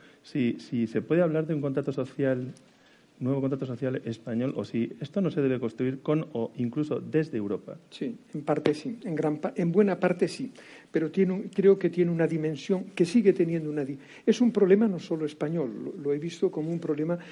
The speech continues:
Speaker 2: de las sociedades liberales desarrolladas, ¿no? Eh, el nuestro en particular, eh, es el libro, creo que, y lo, al menos intento decir, tiene una dimensión, ¿no?, que es propiamente nacional,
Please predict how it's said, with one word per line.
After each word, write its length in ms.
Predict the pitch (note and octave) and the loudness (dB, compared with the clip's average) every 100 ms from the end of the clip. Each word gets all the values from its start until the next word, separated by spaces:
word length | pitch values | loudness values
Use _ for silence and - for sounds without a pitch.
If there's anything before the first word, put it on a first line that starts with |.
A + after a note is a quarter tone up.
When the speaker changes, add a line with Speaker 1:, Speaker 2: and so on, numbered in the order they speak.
| - - | -18 6
Speaker 2:
de 120 | F#3+ | 8
las 160 | G3 - | 8 4
sociedades 720 | D#3 - C#3 D3 E3 G3 G3 | -2 0 2 4 4 4 2
liberales 600 | E3+ C#3 C3+ C#3+ E3+ D3 | -2 2 4 4 4 0
desarrolladas, 800 | D3 C3 C3 A#2+ A2+ F#2+ G2+ E3+ | -4 -6 -8 -6 -8 -8 -12 -8
¿no? 100 | G3 - - - - - _ | -8 -10 -18 -20 -20 -20 _
Eh, 300 | F#3 E3+ F3+ | 8 8 8
el 120 | F#3 F3 | 6 8
nuestro 280 | G#3+ - F3+ | 6 6 0
en 100 | - | -2
particular, 680 | D3+ - C#3+ D3+ E3+ - G#3 | -4 -4 -4 0 2 0 -2
eh, 200 | C#3 D3+ | -2 -2
es 180 | C3+ C#3+ | -6 -8
el 220 | D3+ C3+ | -6 -4
libro, 280 | E3 D#3+ D#3 | -2 -2 -2
creo 240 | C#3+ C#3 | -4 -6
que, 120 | C#3 B2 | -6 -10
y 120 | D3+ C3 | -10 -8
lo, 200 | C3+ C#3+ | -6 -4
al 80 | |
menos 280 | E3+ E3+ E3 | -2 -4 -4
intento 340 | D3 D#3+ D#3 C#3+ | -6 -6 -4 -6
decir, 340 | C#3 - - | -6 -8 -4
tiene 340 | F#3 F3 G#2 - - - - | 4 4 4 -6 -18 -18 4
una 260 | A3 F#3 | 8 8
dimensión, 680 | D3+ C#3+ C3 - F#3 C#3 - - | 6 0 -2 0 0 0 -4 -6
¿no?, 240 | D#3 C4 - - - | 0 0 0 -14 -14
que 240 | - C3 F3 | -8 0 0
es 160 | - | 0
propiamente 760 | - - E3+ E3+ C#3 C3+ C3+ A#2+ | -8 -2 0 0 -2 -2 -6 -8
nacional, 540 | A2 - A#2 E3+ | -8 -10 -4 -2